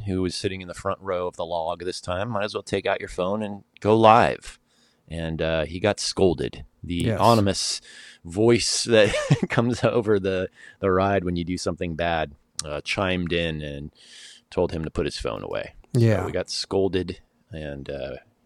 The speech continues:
Speaker 1: you listened like a good boy. But,
Speaker 2: I did.
Speaker 1: um, yeah, so something must, I mean, I, I can only imagine how many phones are lost and dropped on rides. That's what I'm saying. Like, it, it, we've all had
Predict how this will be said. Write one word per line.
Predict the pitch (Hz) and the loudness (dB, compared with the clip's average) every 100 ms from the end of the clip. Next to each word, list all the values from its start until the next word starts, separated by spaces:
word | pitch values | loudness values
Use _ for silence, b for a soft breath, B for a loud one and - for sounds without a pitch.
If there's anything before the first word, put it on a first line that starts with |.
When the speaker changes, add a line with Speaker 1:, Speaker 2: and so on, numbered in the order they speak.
| _ - | _ -16
Speaker 1:
you | 78 76 76 | -8 -8 -6
listened | 67 - 60 57 | -8 -8 -10 -10
like | 58 | -10
a | 71 | -8
good | 71 73 | -10 -6
boy. | 73 50 - B B B B B | -6 -6 -10 B B B B B
But, | - 139 | 0 0
Speaker 2:
I | |
did. | 123 - | 0 -2
Speaker 1:
um, | 104 98 95 101 - - | 0 2 0 -2 -6 -4
yeah, | 156 | 0
so | 151 151 | 0 0
something | 160 139 | -2 2
must, | 120 104 - - | 2 2 -4 -6
I | 135 | 0
mean, | 127 107 | 0 4
I, | 120 | 4
I | - 90 - | 4 -2 -4
can | - 101 | -8 -4
only | 95 80 | -2 -2
imagine | 69 82 82 - 90 | -4 -2 -2 -2 -8
how | |
many | 78 - | -8 -10
phones | - 78 73 73 | -6 -4 -4 -6
are | 69 | -8
lost | 71 78 78 71 - - - _ | -6 -2 -2 -2 -6 -8 -16 _
and | 80 76 69 73 | -12 -10 -12 -8
dropped | 90 85 73 - 76 | 0 0 0 -2 -4
on | 71 69 | -4 -4
rides. | 82 82 80 76 73 - - - | -2 0 -2 -6 -8 -6 -6 -6
That's | 85 82 | -10 -8
what | 90 | -6
I'm | 80 | -6
saying. | 78 92 80 78 | -4 -4 -4 -4
Like, | 71 69 | -8 -10
it, | 78 76 | -16 -14
it, | 87 95 | -14 -6
we've | 104 90 | -4 0
all | 85 | 0
had | 90 87 | -2 -8